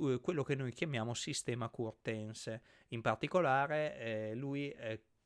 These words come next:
crea, eh, o meglio, eh, ammodernizza, tra virgolette, anche se ammodernare ovviamente è sbagliato, ma comunque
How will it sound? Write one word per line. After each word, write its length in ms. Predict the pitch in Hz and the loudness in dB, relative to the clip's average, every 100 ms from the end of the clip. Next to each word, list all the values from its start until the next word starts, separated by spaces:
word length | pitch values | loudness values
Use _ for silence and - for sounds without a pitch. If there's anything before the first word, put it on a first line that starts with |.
| _ | _
crea, 580 | - 139 160 160 165 175 - - 285 - | -4 0 0 0 0 -4 -12 -20 -20 -8
eh, 580 | 117 113 110 110 110 - | -4 -2 -2 -2 -4 -6
o 100 | 123 | -6
meglio, 560 | 135 131 117 107 - _ _ _ | -2 -2 -2 -4 -6 _ _ _
eh, 340 | - 117 113 113 | -6 -4 -4 -4
ammodernizza, 1040 | 143 151 156 151 151 143 160 175 143 165 165 | -2 0 0 -2 0 0 0 -2 0 -2 0
tra 140 | 143 | 0
virgolette, 480 | 131 123 135 143 151 | 0 0 0 0 -2
anche 160 | 143 | -2
se 120 | 120 120 | -4 -4
ammodernare 520 | 120 120 113 127 131 | -4 -2 -2 -2 -2
ovviamente 380 | 117 117 127 113 | -4 -4 -4 -6
è 40 | |
sbagliato, 640 | 107 123 123 120 110 - | -4 -4 -4 -6 -8 -10
ma 100 | 110 | -12
comunque 460 | 110 156 160 - 110 | -6 -4 -4 -2 -4